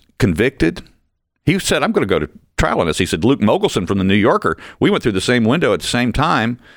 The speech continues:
And he hasn't been charged. I'm gonna go stand before a judge. He did a bench trial. He was convicted on all four misdemeanors, and because he went to trial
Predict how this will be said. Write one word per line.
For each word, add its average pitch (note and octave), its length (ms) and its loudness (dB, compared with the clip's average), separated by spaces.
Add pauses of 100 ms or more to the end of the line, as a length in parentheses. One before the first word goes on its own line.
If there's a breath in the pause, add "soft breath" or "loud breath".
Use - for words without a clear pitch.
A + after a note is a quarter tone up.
(220 soft breath)
And G2+ 140 -2
he F3 180 0
hasn't G#2 440 -4
been E2+ 140 0
charged. G2+ 380 0
I'm D3 160 -2
gonna G2 140 -2
go F2+ 100 2
stand F2+ 300 -2
before F#2 240 2
a G2+ 40 -2
judge. C3+ 400 -2 (260 loud breath)
He B2 120 -2
did F#2+ 120 2
a D2+ 60 -2
bench F#2+ 260 -2
trial. D#3 380 0 (280 loud breath)
He G#2 100 2
was D#2+ 120 0
convicted G#2 420 0
on A#2 80 2
all A2+ 160 0
four A2 200 0
misdemeanors, F#2 580 0
and D#2+ 100 -2
because A#2 400 -2
he A2+ 80 0
went G#2 260 -2
to - 80 -2
trial A2+ 480 0